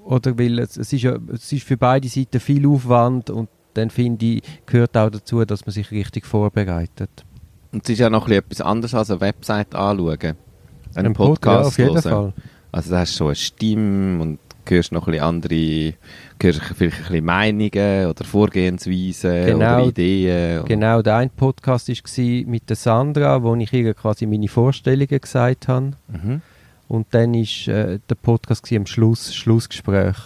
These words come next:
Speaker 1: Die haben wir ein Fazit gezogen.
Speaker 2: Ja.
Speaker 1: Also, dass man so quasi sieht, meine Erwartungen, was dann daraus geworden ist, ihre Erwartungen und wie wir es beide erlebt haben.
Speaker 2: Dann hast du Bewerbungen bekommen. Du hast ja auch schon andere Inserate und andere Bewerbungen und so.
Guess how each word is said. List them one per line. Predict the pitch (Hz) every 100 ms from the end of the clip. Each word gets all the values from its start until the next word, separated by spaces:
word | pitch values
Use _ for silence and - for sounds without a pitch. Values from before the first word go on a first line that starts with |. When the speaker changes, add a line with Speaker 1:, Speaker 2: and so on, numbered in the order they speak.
| - -
Speaker 1:
Die | 107 104 98
haben | 95 107
wir | 101
ein |
Fazit | 95 - 90 92 - 101 -
gezogen. | 90 - 80 87
Speaker 2:
Ja. | 107 85 - _ - -
Speaker 1:
Also, | 98 101
dass | 107
man | 113
so | 104
quasi | - 113 101 107
sieht, | - 117 -
meine | 120 113 110
Erwartungen, | 107 117 139 156 156 139 127
was | 113 -
dann | 117
daraus | 110 113 110
geworden | 117 127 143 131
ist, | 131 127
ihre | 117 127 135
Erwartungen | 127 120 113 117 - 117 107 107 107 104
und | 101 101
wie | 107 104
wir |
es | 101
beide | - 92 92 95
erlebt | 87 87 90 - -
haben. | 85 92 - - - - -
Speaker 2:
Dann | 98 113
hast | 113 -
du | 101 95 92
Bewerbungen | 92 92 104 123 - 135 139
bekommen. | - - 104 151 - _ _ - -
Du | -
hast | 110
ja | 110 98
auch | 95
schon | 90 82 - -
andere | 90 98 92
Inserate | 90 87 87 87 92 98 -
und | 80
andere | 90 92 92
Bewerbungen | 92 85 87 92 - 95
und | 87
so. | 101